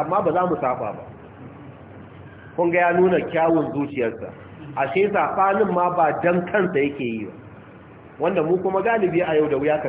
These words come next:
samu haka, illa man rahimallah. To malai kawo wannan, sai ce talitan yan uwa abu na uku, manzilatu sahaba, matsayin sahabban manzo Allah sallallahu alaihi wasallam fil umma a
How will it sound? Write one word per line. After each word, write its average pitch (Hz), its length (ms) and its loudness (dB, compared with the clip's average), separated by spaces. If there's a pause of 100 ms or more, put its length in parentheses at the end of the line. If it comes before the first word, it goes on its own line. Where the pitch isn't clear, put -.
samu 110 200 -6
haka, 117 340 -4 (300)
illa 151 280 2
man 147 160 2
rahimallah. 117 540 -4 (1600)
To 143 80 0
malai 190 360 4
kawo 175 260 4
wannan, 165 480 2
sai 214 220 4
ce 214 160 4
talitan 190 640 2
yan 190 160 2
uwa 208 200 4
abu 170 160 2
na 196 140 0
uku, 214 340 0 (880)
manzilatu 185 720 2
sahaba, 175 500 2
matsayin 226 420 2
sahabban 196 380 2
manzo 185 160 2
Allah 185 240 4
sallallahu 170 240 2
alaihi 160 80 -2
wasallam 170 240 2
fil 151 180 -2
umma 190 220 2
a 147 100 0